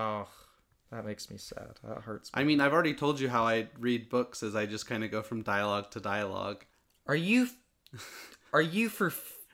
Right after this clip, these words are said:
Speaker 1: serious?
Speaker 2: A lot of times,
Speaker 1: That's how
Speaker 2: yeah.
Speaker 1: you
Speaker 2: A lot of times, yeah. It's, uh,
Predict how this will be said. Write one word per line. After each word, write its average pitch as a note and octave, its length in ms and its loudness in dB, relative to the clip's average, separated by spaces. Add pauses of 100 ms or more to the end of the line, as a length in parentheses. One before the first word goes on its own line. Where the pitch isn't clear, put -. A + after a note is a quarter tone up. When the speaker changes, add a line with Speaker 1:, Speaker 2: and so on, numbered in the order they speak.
Speaker 1:
serious? F#3 880 0 (220)
Speaker 2:
A F#3 80 2
lot G3+ 220 6
of - 100 4
times, F3+ 300 6
Speaker 1:
That's G3 160 8
how G3+ 60 4
Speaker 2:
yeah. F#3 60 4
Speaker 1:
you E3 180 -4 (380)
Speaker 2:
A D3 80 -4
lot F3+ 180 6
of G#3 100 0
times, F3 320 2
yeah. F3 280 0
It's, A#2+ 320 -4
uh, B2 380 0